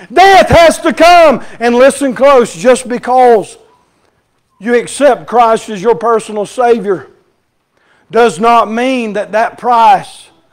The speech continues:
or that wage is not paid. That wage was paid out for you, child of God, on a cross at Calvary,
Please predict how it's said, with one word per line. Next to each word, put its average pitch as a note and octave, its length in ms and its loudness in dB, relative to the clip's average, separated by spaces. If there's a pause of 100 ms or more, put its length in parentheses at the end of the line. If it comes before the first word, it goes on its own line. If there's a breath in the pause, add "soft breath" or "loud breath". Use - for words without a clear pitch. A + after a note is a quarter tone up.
(240)
or F#3+ 140 -6
that A3 220 2
wage G#3+ 640 -2 (460)
is F#3 220 -10
not G#3 260 0
paid. G3 460 -4 (1300)
That A3+ 260 2
wage A3+ 720 0 (340)
was G#3 220 -6
paid B3+ 380 0
out B3 400 0
for G3+ 160 -6
you, A#3+ 400 -2
child A3+ 340 2
of F#3 160 -6
God, G3 480 2 (800)
on G#3+ 200 0
a F#3 80 -4
cross A#3+ 480 0
at - 160 -14
Calvary, G#3+ 580 -2